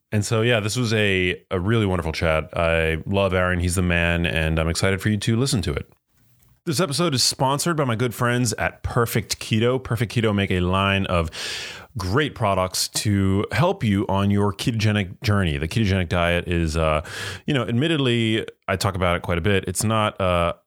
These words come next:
an effortless diet. It is a diet that can be pretty tricky to adhere to. And so I'm glad that there's, there are companies like Perfect Keto making tools that can help you,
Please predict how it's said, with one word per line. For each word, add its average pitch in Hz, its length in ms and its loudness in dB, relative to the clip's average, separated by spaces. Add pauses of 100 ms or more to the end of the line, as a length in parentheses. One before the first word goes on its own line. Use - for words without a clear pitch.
an 95 220 0
effortless 90 440 -2
diet. 92 440 0
It 85 80 0
is 85 200 0
a 85 60 0
diet 87 260 0
that 87 80 -4
can 80 120 -2
be 82 100 2
pretty 120 400 -2
tricky 101 340 0
to 95 140 -2
adhere 98 280 0
to. 80 280 0
And 82 140 -4
so 101 260 0
I'm 104 160 -2
glad 117 320 0
that 120 240 -2
there's, 101 220 -2 (160)
there 101 120 2
are 98 60 0
companies 101 320 -2
like 90 100 0
Perfect 98 300 -4
Keto 143 200 2
making 104 360 0 (920)
tools 120 560 -2
that 95 320 0
can 92 200 2
help 104 360 2
you, 98 260 2